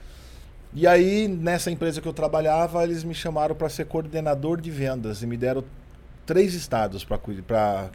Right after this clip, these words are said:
pra eu escolher aonde eu queria morar. Curitiba, Rio de Janeiro ou Goiânia. Goiás, né?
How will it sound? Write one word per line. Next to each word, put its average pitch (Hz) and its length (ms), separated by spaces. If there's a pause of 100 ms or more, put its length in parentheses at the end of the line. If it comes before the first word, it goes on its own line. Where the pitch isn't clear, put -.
(100)
pra 120 100
eu 123 60
escolher 120 500
aonde 117 200
eu 120 40
queria 123 260
morar. 98 500
Curitiba, 147 560
Rio 147 140
de 131 80
Janeiro 165 720 (800)
ou 143 480
Goiânia. 113 600 (200)
Goiás, 113 440
né? 107 240